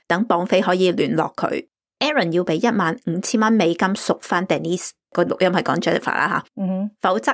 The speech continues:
Speaker 1: Denise 就會被電擊同埋被戒爛塊面。錄音仲要求 Aaron 喺朝頭早打電話返公司請假，取消佢自己四十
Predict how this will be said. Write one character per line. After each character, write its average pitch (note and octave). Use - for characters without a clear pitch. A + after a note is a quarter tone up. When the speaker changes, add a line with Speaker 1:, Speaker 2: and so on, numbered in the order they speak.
Speaker 1:
Denise F#3
就 F3+
會 F3
被 E3
電 E3+
擊 F#3
同 -
埋 -
被 E3
戒 E3+
爛 D#3+
塊 D#3+
面。 -
錄 G#3+
音 C4
仲 F#3+
要 B3
求 -
Aaron A3
喺 -
朝 F#3+
頭 -
早 D#3+
打 D#3+
電 F#3
話 D#3+
返 G3+
公 G#3+
司 G#3+
請 -
假， -
取 F3+
消 C4+
佢 E3
自 F3
己 E3
四 F#3
十 -